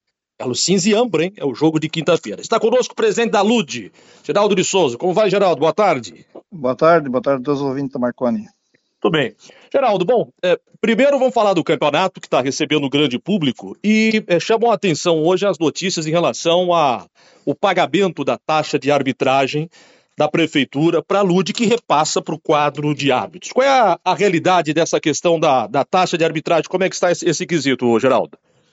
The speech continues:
Speaker 2: Bom, é assim, ó, a, a gente, a gente participa de licitação, né, da, uma prefeitura, a gente ganhou a licitação da, da arbitragem, é, do futsal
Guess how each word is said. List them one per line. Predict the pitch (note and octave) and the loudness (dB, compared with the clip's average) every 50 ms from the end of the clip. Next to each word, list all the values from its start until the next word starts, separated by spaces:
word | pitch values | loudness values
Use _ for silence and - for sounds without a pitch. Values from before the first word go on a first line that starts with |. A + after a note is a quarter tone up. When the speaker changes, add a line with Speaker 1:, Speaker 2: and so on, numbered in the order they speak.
| _ _ _ _ _ _ _ _ _ _ _ - | _ _ _ _ _ _ _ _ _ _ _ -2
Speaker 2:
Bom, | F3+ G3+ F#3 C#3+ B2+ A#2 B2 - | 2 4 4 6 4 4 0 0
é | - F#3 | 2 2
assim, | F3 F3 - - - C#3 C3 | 2 2 2 0 0 0 2
ó, | A#2+ A2+ A2+ - - | 2 2 0 -2 -2
a, | - - D3 C#3+ C#3+ C#3+ D3 C#3+ C#3+ C#3 C#3 C#3 C3+ C3 B2+ B2 - - _ _ | 0 2 4 6 6 6 6 6 6 6 6 4 4 4 2 0 -2 -4 _ _
a | - C3+ | -6 -4
gente, | C3 D3 E3 C#3+ C#3 D#3 D3+ D3+ D3 D3 C#3+ C#3 C#3 C3+ C3 C3 B2 A#2+ A#2 | -2 -2 -4 0 0 2 4 4 4 4 4 4 2 2 2 2 2 0 -2
a | A2+ | -4
gente | A2 A#2+ B2 A#2+ | -2 -4 -4 0
participa | - C3 B2 - C#3 C3 C#3+ C3+ | 0 -2 -2 -2 -6 -4 -4 -4
de | C3 C3 B2+ C3 C3 C3 B2+ A#2+ A#2+ | -4 -4 -2 0 0 2 0 0 -2
licitação, | A#2+ B2 - - - D#3+ - - - D#3 F3+ F#3+ | -4 -6 -6 -2 -4 -4 -2 0 2 2 4 4
né, | D3 C#3+ C#3 | 4 2 2
da, | B2+ A#2+ A2+ A2+ | 2 0 0 0
uma | A2+ A2+ A2+ | -2 -2 -2
prefeitura, | - C3 B2 D3 C3 - C3 C3+ D3+ D#3 | -4 -4 -6 -6 -6 -4 -2 0 0 0
a | C#3 | 0
gente | B2 B2+ A#2 | 0 -2 0
ganhou | A#2 B2 B2 | 0 0 0
a | B2 | 0
licitação | A#2+ A#2+ - C#3+ C#3+ - - - C#3 D3 D#3 D3 | 0 -2 -4 -4 -4 -4 -2 0 0 0 2 2
da, | C3 B2+ B2+ | 2 2 2
da | A#2 B2+ | 2 2
arbitragem, | C3 C3+ C#3+ C#3 - B2 B2+ C3 C#3 D3+ D3 F3+ F#3+ F3+ - - | 0 0 -2 -4 0 2 4 4 4 4 2 -2 -6 -6 -6 -8
é, | - B2 A#2 A#2+ A#2+ A#2+ A#2+ A#2+ A#2+ A#2+ A#2 A2+ A2+ A#2 - _ _ _ _ _ _ _ _ _ | -6 -4 -2 -2 -2 -2 -2 0 0 0 -2 -2 -4 -6 -10 _ _ _ _ _ _ _ _ _
do | - D3 | -14 -14
futsal | B2 - C3+ - - - - D3 C3 C#3 D#3+ F#3 G#3 | -12 -12 -16 -10 -8 0 2 4 4 6 6 4 2